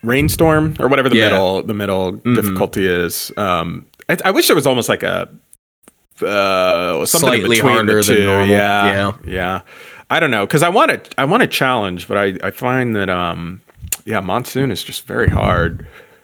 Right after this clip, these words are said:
Speaker 1: uh, especially
Speaker 2: Mm-hmm.
Speaker 1: for a fucking R word like me. Uh,
Speaker 2: Yeah.
Speaker 1: have you, have you tried any of the, uh, have you done, like, is it called, not Eclipse? What's the other one? There's the, the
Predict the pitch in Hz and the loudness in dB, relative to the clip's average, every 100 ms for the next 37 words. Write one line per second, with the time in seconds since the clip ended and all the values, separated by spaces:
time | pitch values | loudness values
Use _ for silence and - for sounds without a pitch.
0 | _ _ _ - 92 - 50 - - - | _ _ _ -12 -8 -8 -10 -14 -14 -12
1 | - - - 117 104 98 95 - 98 95 | -12 -10 -2 0 2 0 -4 -6 -8 -8
2 | 85 85 - - - 101 101 95 90 87 | -10 -12 -16 -20 -4 -2 0 0 -2 -8
3 | - 101 95 92 - - - - - - | -8 -8 -8 -10 -18 -20 -20 -16 -16 -2
4 | 135 131 117 - 170 208 139 160 185 196 | 2 4 4 4 4 2 2 2 4 4
5 | 175 160 143 120 123 113 107 101 117 143 | 4 4 2 4 4 6 4 2 2 2
6 | 151 120 104 92 - _ - - _ _ | 2 2 0 -2 -10 _ -16 -16 _ _
7 | - - - 160 127 - - - - - | -4 -4 2 0 0 -8 -16 -14 -14 -16
8 | - _ _ 147 160 - - 113 85 - | -20 _ _ -2 -2 -2 -4 -2 -2 -2
9 | 143 - 123 104 95 90 92 110 - 113 | -2 2 2 2 0 -4 -2 -2 2 2
10 | 95 - 110 95 87 87 | 0 -2 0 0 0 -4